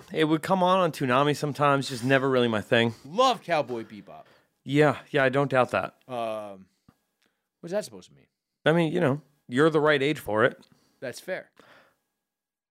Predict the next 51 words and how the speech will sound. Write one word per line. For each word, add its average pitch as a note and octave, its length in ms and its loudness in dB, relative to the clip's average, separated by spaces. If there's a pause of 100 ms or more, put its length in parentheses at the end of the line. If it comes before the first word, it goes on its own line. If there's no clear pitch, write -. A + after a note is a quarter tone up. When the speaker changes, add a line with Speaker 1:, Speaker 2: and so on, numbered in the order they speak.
(280)
Speaker 2:
Um, B2 380 -10 (540)
I C#3+ 100 -6
don't, E3+ 140 -10 (200)
but, D3+ 200 -18
uh, D3+ 220 -18
just D#3+ 200 -16
the F#3 60 -6
way F#3+ 100 0
you E3+ 60 -4
said A#3 240 -4
that, G#2+ 100 -12
it F#2+ 40 -18
was G2+ 120 -18
a - 20 -14
little A#2+ 240 -14
demeaning. B2 440 -10 (360)
Speaker 1:
Well, A#3 100 2
no, E4+ 140 2
I B2 140 2
just, C#3+ 260 -6
you F#3 80 4
know, C3 80 4
you're D3 160 4
a A#2+ 60 -2
guy B2+ 180 2
who D3 60 2
likes C#3 200 0
Deadwood. A2+ 400 0
Of E3+ 120 -2
course D3+ 280 2
you're C3+ 100 -2
gonna C3 120 0
like B2 180 2
fucking B2+ 300 -2
Deadwood A#2+ 360 0
in A#2+ 80 -4
space. - 500 2 (520)
Speaker 2:
That's - 140 -20
not F3+ 120 -20
really C3 160 -18
Deadwood G#2 380 -16
in E2+ 80 -20
space. - 520 -20 (260)
Speaker 1:
It's - 100 -18
kinda A#2 280 0
Deadwood - 280 -4
in - 80 -8
space. - 440 -4 (140)
Speaker 2:
There's E3+ 120 -20
no G#3+ 140 -12
whorehouse. A2 640 -18